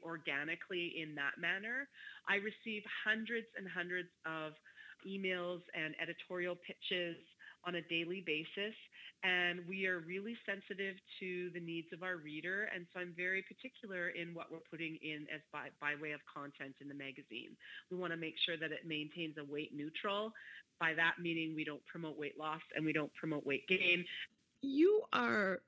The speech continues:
Speaker 2: just about at the one-year anniversary mark. And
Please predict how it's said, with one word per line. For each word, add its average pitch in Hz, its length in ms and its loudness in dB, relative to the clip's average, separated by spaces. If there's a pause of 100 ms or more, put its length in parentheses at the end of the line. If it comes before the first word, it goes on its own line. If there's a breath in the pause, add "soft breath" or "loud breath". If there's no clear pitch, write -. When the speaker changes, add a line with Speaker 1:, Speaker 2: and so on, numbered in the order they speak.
(140)
Speaker 2:
just 381 380 4
about 208 340 6
at 175 160 4
the 190 60 6
one-year 202 580 6
anniversary 165 600 6
mark. - 380 0 (840 loud breath)
And 233 400 8